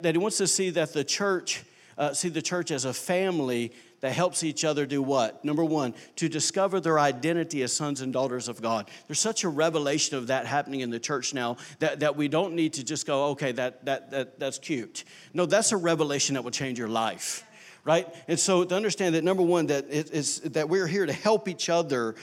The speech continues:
realize our identity as sons and daughters of God. Secondly, we're here to help each other be saturated in the unconditional love of God.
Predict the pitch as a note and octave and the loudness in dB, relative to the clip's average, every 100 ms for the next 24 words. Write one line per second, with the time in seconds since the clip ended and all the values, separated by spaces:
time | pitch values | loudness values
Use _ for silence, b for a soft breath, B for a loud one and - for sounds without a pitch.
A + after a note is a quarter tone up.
0 | B B2+ D#3 F#3+ E3+ D#3 D3+ D3 C#3+ D3 | B -2 0 2 2 2 0 0 -2 -2
1 | D3 C3+ C3 - D#3 C3+ C#3 C#3 C3 B2+ | -4 -2 -2 0 -2 -2 -2 -2 -2 -2
2 | B2+ A#2+ - G3+ G#3+ F3 D#3 E3+ F3 D3+ | -2 0 0 0 0 -2 -2 -4 -4 -4
3 | D3+ D3+ D3 D3+ C#3+ C3+ - - E3 F#3 | -6 -6 -2 -2 -2 -4 -2 0 0 0
4 | D3+ C3 B2 B2 B2 B B D3+ D3 C#3+ | -4 -2 -2 -2 -8 B B 2 2 2
5 | C#3 C#3+ C#3 - C#3 B2 A#2+ A2+ A2 G#2+ | -2 -2 -2 -2 -2 -2 -2 -4 -4 -4
6 | F#2 | -4